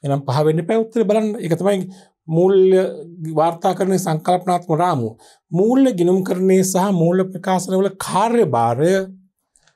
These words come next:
සීමා නියම කරන ලබන මූලධර්ම පද්ධතියක්. මූල්‍ය වාර්තාකරණයේදී ඒ වගේ මූල්‍ය ප්‍රකාශන පිළිල කිරීමේදී ඒවායේ කාර්යභාරය සීමාවන් නියම කරන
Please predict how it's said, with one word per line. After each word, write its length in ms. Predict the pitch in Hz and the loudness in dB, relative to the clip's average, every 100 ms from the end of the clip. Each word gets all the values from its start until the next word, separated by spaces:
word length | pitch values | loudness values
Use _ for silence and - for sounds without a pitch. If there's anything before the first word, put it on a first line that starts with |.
| _ | _
සීමා 680 | - - 233 240 175 131 135 143 165 _ _ _ _ - | -8 -2 2 4 4 2 0 -2 -8 _ _ _ _ -6
නියම 380 | 147 170 220 240 240 | 0 2 4 4 2
කරන 340 | 233 143 156 | 0 0 0
ලබන 360 | 156 165 175 180 175 - _ _ | 0 0 0 -2 -6 -14 _ _
මූලධර්ම 520 | 165 165 196 202 202 208 | -2 0 2 0 -2 -2
පද්ධතියක්. 580 | 214 175 135 101 117 - _ _ _ _ _ _ _ _ _ _ _ _ _ _ _ _ | -2 -4 -8 -10 -12 -14 _ _ _ _ _ _ _ _ _ _ _ _ _ _ _ _
මූල්‍ය 240 | 180 202 226 | 0 2 2
වාර්තාකරණයේදී 880 | 226 214 214 220 220 220 226 226 214 | 2 0 -2 -2 0 0 2 4 2
ඒ 60 | |
වගේ 200 | 202 208 | 4 2
මූල්‍ය 180 | 185 185 | 2 0
ප්‍රකාශන 480 | 196 202 202 196 214 | 0 0 -2 -2 -4
පිළිල 240 | 175 165 | 0 0
කිරීමේදී 380 | 170 202 208 202 | -2 -4 -2 0
ඒවායේ 280 | 190 208 202 | 0 -2 -4
කාර්යභාරය 880 | - 143 170 208 240 226 233 240 247 247 254 - | -6 -2 0 0 0 2 0 2 0 -2 -6 -14
සීමාවන් 760 | - 135 170 214 220 226 220 214 _ _ - | -6 -2 0 2 2 0 -2 -6 _ _ -6
නියම 360 | 147 196 254 247 | 0 2 2 2
කරන 340 | 151 151 165 | 0 2 0